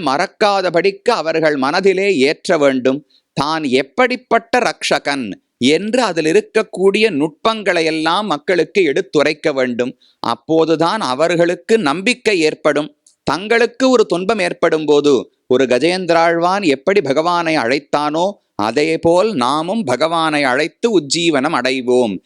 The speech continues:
என்கிற ஒரே ஒரு ஆசைதான். அதற்காகத்தான் இத்தனை பிறவிகளையும் எடுத்தார். அதிலே ஒரு அழகான அவதாரம் ஹரி என்கிற திருநாமத்தோடு கூட கஜேந்திரன் முதலையின் வாயிலே அகப்பட்ட போது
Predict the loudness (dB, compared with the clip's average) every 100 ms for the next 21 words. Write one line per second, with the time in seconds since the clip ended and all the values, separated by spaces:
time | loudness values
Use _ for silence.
0 | _ -2 0 2 0 0 2 2 2 0
1 | 0 0 0 0 -2 -2 -4 -6 -12 _
2 | -10 -6 -6 -4 -4 -4 -4 -4 -2 -4
3 | -2 -2 0 -2 0 0 0 0 0 -2
4 | 0 -2 -2 -8 _ -6 -2 0 2 2
5 | 2 2 2 0 -2 -2 -2 -2 -2 -2
6 | -2 -4 -6 -12 _ -4 -2 0 0 0
7 | -2 0 0 0 0 0 0 -2 -4 0
8 | 2 2 2 2 2 2 0 -6 _ -2
9 | 0 0 -2 -2 -2 0 -2 -6 _ -2
10 | 2 2 2 0 -4 -6 -6 -4 0 0
11 | 0 -2 -2 -2 -4 -2 -4 -2 -2 0
12 | 0 0